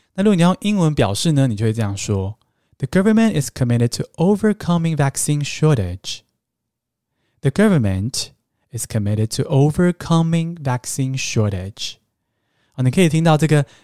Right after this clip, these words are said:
is committed to 后面的 overcome 是加I N G，overcoming。哦，因为呢，我刚刚说的啊，be committed to 后面呢，应该要接的是名词。那当你今天接的是动词的时候呢，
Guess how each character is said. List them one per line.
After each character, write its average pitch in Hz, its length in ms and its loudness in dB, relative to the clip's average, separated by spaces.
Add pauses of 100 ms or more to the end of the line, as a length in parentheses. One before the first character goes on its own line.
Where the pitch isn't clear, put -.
(120)
is 147 260 0
committed 165 500 0 (160)
to 156 280 4 (240)
后 - 180 0
面 208 160 4
的 160 200 -4
overcome 185 1000 2 (580)
是 185 260 2
加 156 240 4 (100)
I 156 220 4
N 147 300 2
G，overcoming。 143 1800 0 (380)
哦， 113 120 -10 (300)
因 165 140 0
为 180 160 6
呢， 156 180 4 (120)
我 110 100 -2
刚 101 100 -2
刚 104 100 -2
说 117 160 0
的 107 140 2
啊， 110 160 0 (340)
be 147 80 -2
committed 151 440 2 (120)
to 185 220 4
后 170 160 2
面 175 160 2
呢， 156 160 4
应 160 80 -2
该 160 80 4
要 160 100 6
接 151 200 2
的 147 100 4
是 139 160 2
名 123 300 2
词。 123 360 2 (380)
那 202 140 2
当 214 120 4
你 190 80 4
今 156 120 2
天 190 100 2
接 185 140 4
的 170 100 6
是 175 220 2 (340)
动 185 240 2
词 - 160 -2
的 120 100 4
时 - 160 0
候 147 140 4
呢， 143 180 2